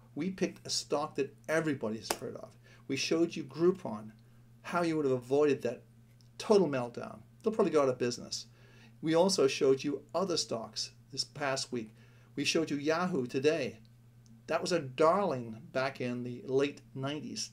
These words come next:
nineties, yes, nineties. And now it's like, uh, uh, nobody wants to do it. Nobody wants to touch it. It has all these great assets, but hey, it's, it's just not doing it. Is the same thing gonna happen to Facebook? It may have almost a billion users,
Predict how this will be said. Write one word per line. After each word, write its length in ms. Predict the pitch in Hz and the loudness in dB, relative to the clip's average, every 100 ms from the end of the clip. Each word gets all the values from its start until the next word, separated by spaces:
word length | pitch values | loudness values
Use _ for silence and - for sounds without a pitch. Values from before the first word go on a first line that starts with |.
| - | -8
nineties, 560 | 151 147 131 95 - | -8 -6 -8 -8 -8
yes, 320 | 127 139 143 120 | -4 -4 -4 -6
nineties. 640 | 131 139 143 113 - - - - - | -4 -4 -4 -6 -8 -10 -16 -20 -10
And 180 | 143 143 | -4 -2
now 300 | 151 165 165 - | 2 2 2 -2
it's 260 | 139 - | -6 -2
like, 300 | 135 131 110 - - | -2 -2 -4 -10 -16
uh, 200 | - 131 | -10 -10
uh, 40 | - - - - - - - | -10 -14 -18 -14 -14 -16 -10
nobody 380 | 151 151 185 156 | -2 2 2 2
wants 220 | 131 131 | -2 -4
to 60 | - | -6
do 180 | - 110 | -8 -8
it. 100 | - | -8
Nobody 220 | 139 147 165 | -4 -2 -2
wants 160 | 147 | -6
to 60 | 123 | -8
touch 260 | 127 120 - | -8 -8 -8
it. 40 | |
It 20 | |
has 140 | 131 131 | -2 2
all 140 | 151 | 4
these 120 | 143 | 2
great 260 | 131 143 131 | 0 2 2
assets, 380 | 131 139 135 - | 0 -2 -4 -2
but 220 | - - - - - - - | -6 -6 -16 -20 -20 -20 -12
hey, 300 | 127 117 110 - 110 | -8 -6 -8 -16 -20
it's, 280 | - - - | -16 -16 -14
it's 200 | - 131 | -12 -8
just 160 | - - | -6 -4
not 200 | 135 131 | -4 -2
doing 220 | 147 233 | -2 -2
it. 120 | - - - - - - - | -4 -12 -20 -20 -20 -20 -4
Is 100 | 151 | -2
the 80 | 147 | 2
same 300 | - 170 185 | 4 4 2
thing 180 | 185 160 | 0 0
gonna 160 | 151 | -2
happen 280 | 139 143 135 | -2 -6 -6
to 60 | 110 | -8
Facebook? 640 | - 127 139 - 196 220 | -4 -4 -4 -4 -4 -2
It 100 | 131 | -4
may 180 | 139 143 | -2 -2
have 260 | 156 139 131 | -2 -2 -2
almost 360 | 135 135 127 | -2 -2 -4
a 40 | 120 | -8
billion 580 | 110 - 135 135 131 127 | -4 4 6 6 0 -2
users, 540 | 127 135 180 185 | -2 0 0 0